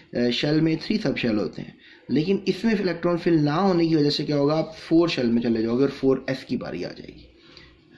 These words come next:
ठीक है, सबसे पहले एस आता है, फिर P आता है, फिर D आता है, फिर एफ आता है, याद रखिएगा। तो पहले एस में जाओगे, फिर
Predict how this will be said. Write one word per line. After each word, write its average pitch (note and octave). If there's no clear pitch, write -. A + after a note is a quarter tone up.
ठीक C3
है, -
सबसे -
पहले D3
एस C3+
आता D#3+
है, E3
फिर D#3+
P E3
आता D#3
है, D#3
फिर D#3
D D#3+
आता D3
है, -
फिर E3+
एफ A#2+
आता F#2
है, G#2
याद G2+
रखिएगा। A#2
तो B2+
पहले C3+
एस C3
में D#3
जाओगे, D#3
फिर -